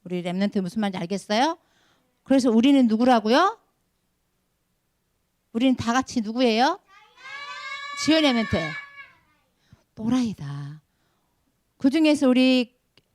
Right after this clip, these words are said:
안디옥교에서는 혜리가 제일 많이 보여. 그래서 "혜리가 또라이다." 이렇게 얘기를 하지만, 혜리가 더 또라이인지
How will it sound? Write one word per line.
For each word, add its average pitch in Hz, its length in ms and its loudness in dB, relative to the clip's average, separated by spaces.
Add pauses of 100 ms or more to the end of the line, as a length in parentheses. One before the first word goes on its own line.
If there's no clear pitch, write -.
(120)
안디옥교에서는 247 680 2
혜리가 339 320 2
제일 226 240 4
많이 190 360 2
보여. 156 360 -10 (680)
그래서 180 280 -8
"혜리가 247 480 -2
또라이다." 262 480 -2
이렇게 190 300 -2
얘기를 202 280 -4
하지만, 196 840 -4 (800)
혜리가 370 340 0
더 226 160 0
또라이인지 185 1200 -2